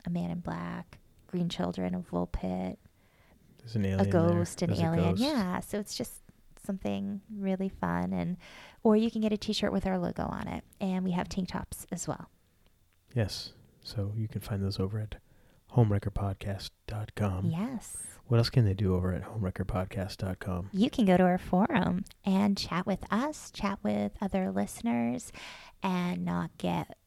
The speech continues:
Speaker 1: shadow banned because you have some crazy theory or crazy quote unquote. We might not think it's crazy. We might agree with you.
Speaker 2: Right.
Speaker 1: Yeah.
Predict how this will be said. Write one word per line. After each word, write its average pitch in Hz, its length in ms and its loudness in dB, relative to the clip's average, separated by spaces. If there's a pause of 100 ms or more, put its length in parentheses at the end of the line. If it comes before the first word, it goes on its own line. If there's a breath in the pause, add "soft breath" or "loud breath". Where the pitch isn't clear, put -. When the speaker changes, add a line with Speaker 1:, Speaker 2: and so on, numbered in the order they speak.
(100)
Speaker 1:
shadow - 580 -2
banned 165 720 0 (260)
because 151 400 -6
you 147 100 -4
have - 200 -8
some 135 300 -8
crazy 151 760 -6
theory 175 680 -2
or 156 160 -8 (380)
crazy 170 640 -2
quote 170 280 -2
unquote. 170 440 -4 (760 loud breath)
We 190 140 -2
might - 260 -4
not - 160 -10
think - 160 -10
it's - 120 -14
crazy. - 560 -10 (100)
We 190 100 -2
might 202 220 0
agree 190 260 -6
with 208 220 -4
you. 190 260 -4 (300)
Speaker 2:
Right. 87 680 -2
Speaker 1:
Yeah. 175 640 -2